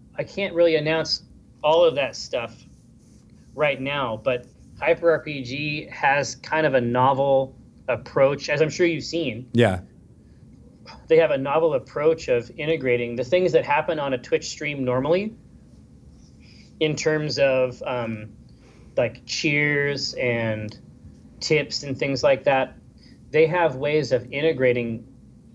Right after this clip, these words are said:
Speaker 1: the, the normal Twitch culture
Speaker 2: Mm-hmm.
Speaker 1: into,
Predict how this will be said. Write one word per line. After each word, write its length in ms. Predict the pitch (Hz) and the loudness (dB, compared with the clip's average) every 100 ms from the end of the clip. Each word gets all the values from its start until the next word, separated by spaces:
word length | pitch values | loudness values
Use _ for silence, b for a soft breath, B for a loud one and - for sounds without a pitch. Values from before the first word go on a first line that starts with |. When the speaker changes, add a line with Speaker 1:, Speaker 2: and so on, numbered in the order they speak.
| - - | -20 -2
Speaker 1:
the, 300 | - 120 113 - | 2 2 2 -4
the 180 | 127 113 | -4 -2
normal 800 | 123 123 123 135 139 131 127 123 - - | -2 2 4 4 2 2 0 -6 -20 -20
Twitch 540 | - 147 147 - - - - - - | -14 -6 -6 -6 -12 -14 -20 -20 -8
culture 640 | - 160 160 117 101 110 - - | 0 0 0 -6 -8 -10 -8 -2
Speaker 2:
Mm-hmm. 280 | 104 98 98 - | 2 2 0 -6
Speaker 1:
into, 760 | 151 160 160 156 143 131 131 | -4 -2 -2 -4 -2 -2 -4